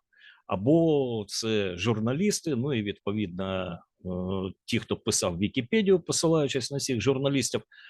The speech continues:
або щось переплутали, або щось перекрутили. Чому? Поясню.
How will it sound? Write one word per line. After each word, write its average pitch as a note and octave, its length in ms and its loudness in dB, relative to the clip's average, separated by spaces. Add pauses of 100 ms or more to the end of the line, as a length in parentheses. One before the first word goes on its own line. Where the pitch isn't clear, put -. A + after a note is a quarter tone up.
(580)
або C#3 320 4
щось - 580 0
переплутали, E3 880 4
або B2 440 0
щось - 320 0
перекрутили. G#2+ 720 -2 (1160)
Чому? G3+ 460 2 (220)
Поясню. - 640 0